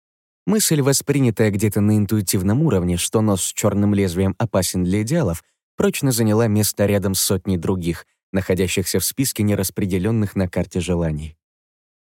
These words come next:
Что касается самой карты, которую Эрик нашёл в своей рубашке в больничном кейсе,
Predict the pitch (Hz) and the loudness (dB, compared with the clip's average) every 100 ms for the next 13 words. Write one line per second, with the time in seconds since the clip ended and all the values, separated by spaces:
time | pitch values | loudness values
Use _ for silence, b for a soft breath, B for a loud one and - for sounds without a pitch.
0 | - - 147 117 107 107 98 - - 135 | -12 -2 0 0 2 2 2 0 0 4
1 | 190 170 - 87 - 87 107 101 104 104 | 4 2 0 -2 -2 -2 0 2 2 2
2 | - 107 - 107 104 117 95 - 104 104 | 0 0 0 0 0 0 -2 0 0 2
3 | 107 101 98 - 95 98 104 98 - 113 | 0 0 0 0 0 2 2 0 0 -2
4 | 120 185 - 98 | 0 0 0 0